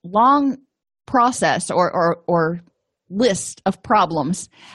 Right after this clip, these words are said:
that goes well after infancy if moms have unaddressed postpartum depression.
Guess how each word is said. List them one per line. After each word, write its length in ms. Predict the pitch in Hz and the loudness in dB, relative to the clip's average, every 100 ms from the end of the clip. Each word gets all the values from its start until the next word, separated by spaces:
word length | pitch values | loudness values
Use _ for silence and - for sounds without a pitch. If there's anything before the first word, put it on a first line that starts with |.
| - | -8
that 180 | 202 175 | -4 0
goes 260 | 226 220 185 | 2 2 0
well 380 | 175 214 262 - | 0 2 2 2
after 360 | 208 - 208 - | -2 -4 -6 -4
infancy 720 | 208 214 214 196 - 120 170 - - _ _ | -4 -2 -6 -10 -8 -8 -8 -16 -20 _ _
if 240 | 220 226 226 | -2 0 0
moms 400 | 208 196 202 - | 0 2 0 -2
have 400 | 180 175 175 - _ | 0 2 0 -4 _
unaddressed 540 | 190 190 170 165 170 - | -2 -2 0 -2 -2 -4
postpartum 560 | 165 - - 160 160 | -6 -6 -4 -4 -2
depression. 600 | 156 - 156 165 - 107 | -6 -2 -2 -2 -8 -12